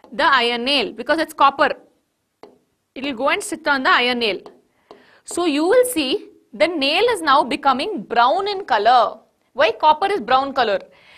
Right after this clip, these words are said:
And this now, there is no more copper sulfate solution. It's ferrous sulfate. So initially you will see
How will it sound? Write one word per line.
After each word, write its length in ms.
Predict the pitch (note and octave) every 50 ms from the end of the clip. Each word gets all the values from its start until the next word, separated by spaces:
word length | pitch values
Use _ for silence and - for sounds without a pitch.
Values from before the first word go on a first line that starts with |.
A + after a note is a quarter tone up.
| - - -
And 260 | - C#4 F4+ G#4 F4
this 200 | A3 F4+ G#4+ -
now, 160 | - F4+ E4 A4 A4+ - -
there 160 | A3+ E4 F4+
is 100 | G4+ A4
no 260 | - F#4 D#4+ E4+ F#4+ G#4
more 180 | - B4 C5
copper 300 | - - E4 E4 D#4+ F#4+
sulfate 360 | G#4+ - F#4+ F4+ F4+ F#4 F4
solution. 460 | - E4 D4+ C#4+ C#4 C4+ D4 C4+ A3+ - _ _ _ _ _ - _ -
It's 220 | C#4 C#4+ - -
ferrous 320 | - F4+ D#4 E4 G#4+ A4
sulfate. 440 | - - D#4+ D#4+ - C4 G#3+ F#3 - _ _ _ _ - _ _
So 300 | - - E4 E4 F4+ D#4 - - -
initially 640 | - C#4 D#4 F#4 G#4+ A#4+ - - G4+ F#4+ F#4+ G4 F#4
you 100 | F4 D#4+
will 160 | D#4 D4+ E4
see 320 | - - D4+ D#4 F#4 B4